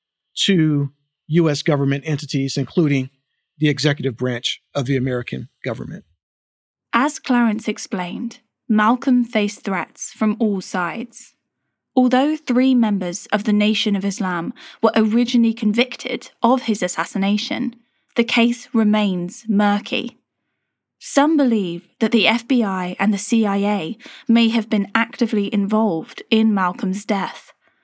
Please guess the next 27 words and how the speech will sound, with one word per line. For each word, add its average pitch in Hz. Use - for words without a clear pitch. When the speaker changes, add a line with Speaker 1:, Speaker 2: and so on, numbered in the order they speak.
Speaker 2:
though 226
such -
claims 208
remain 208
unproven. 202
And 254
when 302
it 339
comes 214
to 220
the 214
three 226
men 208
convicted -
of 214
the 202
murder, 202
the 233
story 240
has 247
become 214
even 226
more 190
complicated -
in 220
recent 196
years. -